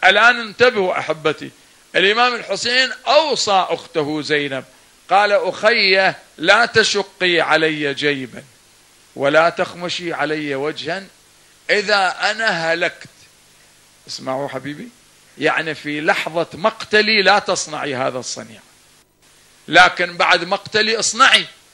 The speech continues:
بدليل أنها في مجلس يزيد قامت أهوت إلى جيبها فشقته. هذا تخصيص للعموم، يعني وصية الحسين ما كانت عامة لأنها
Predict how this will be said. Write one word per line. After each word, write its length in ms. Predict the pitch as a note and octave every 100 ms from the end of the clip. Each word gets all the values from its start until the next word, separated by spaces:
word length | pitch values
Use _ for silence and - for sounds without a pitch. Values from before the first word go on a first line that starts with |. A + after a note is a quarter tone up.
| _ D3
بدليل 540 | F3+ F#3+ G#3 C4+ C4
أنها 420 | A3 A#3+ A3+ G#3+
في 200 | G3+ A3
مجلس 540 | A3 C4+ A#3 C#4 - A3+
يزيد 520 | A3 E3+ G3 G#3+ A#3 - _ _ _ _ -
قامت 600 | G#3+ C4+ D4 D#4 D#4 -
أهوت 560 | - C4+ A3 A#3+ A#3+ A#3
إلى 320 | A3 A3 G#3+
جيبها 500 | G#3+ B3 A#3 A3+ A3
فشقته. 640 | F3+ E3+ E3 - B2+ - B2 _ _ _ _ _
هذا 240 | - G3+ G3+
تخصيص 640 | G#3 - - C#4 D4 -
للعموم، 760 | A#3 A#3 G#3+ B3 D4+ D4+ G3+ A#2+ - _ _ -
يعني 320 | F#3 A3 A3+
وصية 460 | A#3 G3+ A#3+ A#3+ G#3+
الحسين 480 | G#3 D#3+ G3 C4+ C#4+
ما 180 | C#4 D4
كانت 460 | C#4+ D4 C#4+ C4+
عامة 480 | G#3 C4 C#4 C4 A#3
لأنها 760 | G#3+ G#3+ A3+ A3 G#3+ A3+ A3